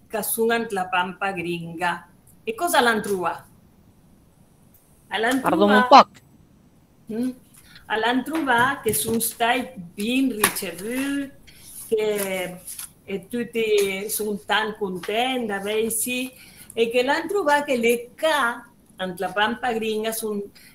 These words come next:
Speaker 1: le ca, eh, l'ura di su, a di su parei. Ehm, la ca è del, del loro cugino, eh, e la descrivo parei.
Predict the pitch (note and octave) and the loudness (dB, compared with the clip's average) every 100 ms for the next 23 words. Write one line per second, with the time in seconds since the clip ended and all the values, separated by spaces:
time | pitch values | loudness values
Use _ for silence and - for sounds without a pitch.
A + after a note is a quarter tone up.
0 | - G3 A3 G#3+ A3+ A#3+ C4 C4+ - A3+ | -12 -2 0 0 -2 2 2 2 -2 -6
1 | G#3 G3 F#3+ F#3 G3+ A3+ A#3+ A#3 A3+ A#3 | -4 -2 -2 -4 -4 0 0 0 0 0
2 | - G#3+ F#3+ - G3+ G#3 A3 G#3 G3+ F#3 | 0 -2 -6 -4 -4 -2 -4 -6 -4 -4
3 | F3 D#3 D3+ D#3+ - - - _ _ - | -4 -6 -8 -10 -14 -20 -20 _ _ -20
4 | - - _ G#3+ G#3+ G#3 G3+ G3 F#3+ F#3+ | -20 -20 _ -4 0 2 2 0 -2 -4
5 | F#3 F3+ F3+ - - G3+ G#3 G3+ A#3 C#4 | -6 -8 -10 -14 -12 -2 -2 0 0 0
6 | D#4+ G#3 G3+ G3+ F#3+ F3+ E3 F3+ E3+ F3+ | 2 0 0 0 0 -2 -6 -8 -8 -6
7 | F#3+ F#3 F#3 F3+ B3 A3 D#3+ C#3 - _ | -6 -8 -8 -4 0 0 -2 -10 -20 _
8 | - _ - - - - - - - _ | -20 _ -20 -20 -20 -20 -20 -20 -20 _
9 | - F#3+ F3+ F3 F3 - A3 A3+ A3 G#3+ | -8 -4 -2 -2 -4 -4 0 2 2 0
10 | - C#4 C#4+ A#3 F#3+ D#3+ C#3+ - | 0 -2 -2 -4 -2 -2 -4 -10